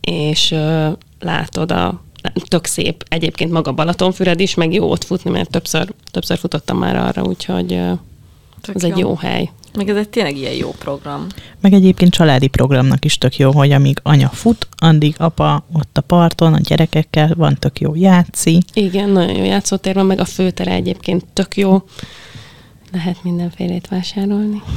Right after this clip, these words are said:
Speaker 3: Úgyhogy
Speaker 2: Na.
Speaker 3: szerintem ez egy tök jó, tök jó családi program.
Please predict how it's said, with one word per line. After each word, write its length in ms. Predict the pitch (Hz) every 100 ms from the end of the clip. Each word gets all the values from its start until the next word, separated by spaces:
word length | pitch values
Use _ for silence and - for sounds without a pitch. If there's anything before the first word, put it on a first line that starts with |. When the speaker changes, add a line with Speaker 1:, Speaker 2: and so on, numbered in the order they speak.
| - - - - - - - 208 - 240 - _ - - - - - - - - - -
Speaker 3:
Úgyhogy 120 | 175
Speaker 2:
Na. 60 | 180
Speaker 3:
szerintem 320 | 185 185 190
ez 80 | 196
egy 180 | 190
tök 220 | - 156 -
jó, 160 | 143 147 - _ _ _ -
tök 160 | 170 151
jó 100 | 160
családi 380 | - 170 175
program. 520 | 185 175 180 196 190